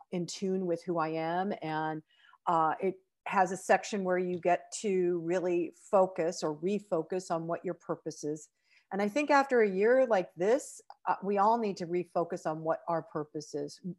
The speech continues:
Who are we now and why are we here? And so the book really helps with that. Uh, also my inspirational cards, these little, uh, nuggets,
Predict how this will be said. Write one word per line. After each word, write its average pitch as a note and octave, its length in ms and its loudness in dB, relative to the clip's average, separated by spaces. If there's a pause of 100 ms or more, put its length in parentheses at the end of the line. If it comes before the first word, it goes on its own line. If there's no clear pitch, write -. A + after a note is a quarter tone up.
(120)
Who B3 240 0
are F#3 200 6
we E3+ 200 -2
now F3+ 500 0 (380)
and D#3 200 -4
why D#3+ 260 4
are D#3+ 180 2
we D#3 280 -6
here? D3+ 380 -4 (580)
And G3+ 140 -4
so A#3+ 120 4
the A3 100 2
book B3+ 260 6
really G3 300 4
helps E3+ 400 2
with E3+ 140 -4 (100)
that. C3+ 260 2 (640)
Uh, E3+ 320 4
also A3+ 320 6
my G3 480 4
inspirational G3+ 640 2
cards, F3 600 0 (440)
these F3 220 -8
little, F#3 460 0 (400)
uh, G#3 40 -12 (140)
nuggets, F#3 800 4